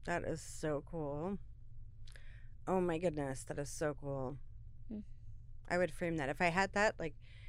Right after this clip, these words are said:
Speaker 1: if you could, you know, write it and then draw pictures around it, I would frame that.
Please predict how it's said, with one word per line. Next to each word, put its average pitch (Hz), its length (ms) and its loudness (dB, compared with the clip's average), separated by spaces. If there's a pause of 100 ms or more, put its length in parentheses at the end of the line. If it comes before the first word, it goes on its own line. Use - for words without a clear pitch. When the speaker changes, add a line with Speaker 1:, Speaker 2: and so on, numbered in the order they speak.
(160)
Speaker 1:
if 165 140 0
you 202 80 4
could, 165 240 2 (760)
you - 80 0
know, 170 160 4 (200)
write 180 260 8
it 240 260 8 (220)
and 180 120 4
then 170 160 4
draw 170 200 8
pictures 208 440 2
around 214 240 6
it, 233 160 6 (100)
I - 80 2
would 175 180 2
frame 135 320 0 (100)
that. - 160 -2